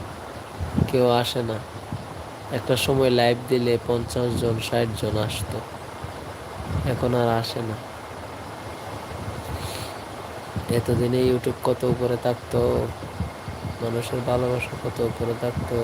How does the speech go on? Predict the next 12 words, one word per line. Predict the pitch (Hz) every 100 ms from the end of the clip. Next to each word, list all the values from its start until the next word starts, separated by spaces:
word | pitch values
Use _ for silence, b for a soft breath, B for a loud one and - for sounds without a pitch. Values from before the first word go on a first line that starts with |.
| 113 117 - - - - - - - - - - - - - -
শুধুমাত্র | 139 131 127 127 131 127 127 127
অবহেলার | 127 123 123 127 123
কারণে | 123 120 117 113
আজকে | - - 117
এই | 110
অবস্থা। | 107 107 - 110 - - - - - - - - - - - - - - - - - - - - - - - - - - - - - - - - - - - - - - - - - - - - - - - - - - 120 113
দুই | 135 139
মিনিট | 135 127 120
হয়ে | 127 135 127
যায়, | 127 120
এখনো | 127 123 120
পর্যন্ত | 117 120 113